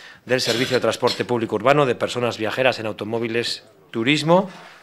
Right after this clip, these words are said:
la ordenanza del taxi en su totalidad. La aprobación inicial.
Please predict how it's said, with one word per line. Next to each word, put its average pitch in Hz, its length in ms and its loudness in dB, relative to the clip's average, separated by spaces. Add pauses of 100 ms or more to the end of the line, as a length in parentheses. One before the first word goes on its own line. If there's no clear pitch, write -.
(220)
la 104 100 -6
ordenanza 110 340 -4
del 98 140 -4
taxi 127 480 0
en 127 100 0
su 131 220 -6
totalidad. 92 540 -6 (840)
La 95 80 -8
aprobación 101 400 -2
inicial. 107 400 -6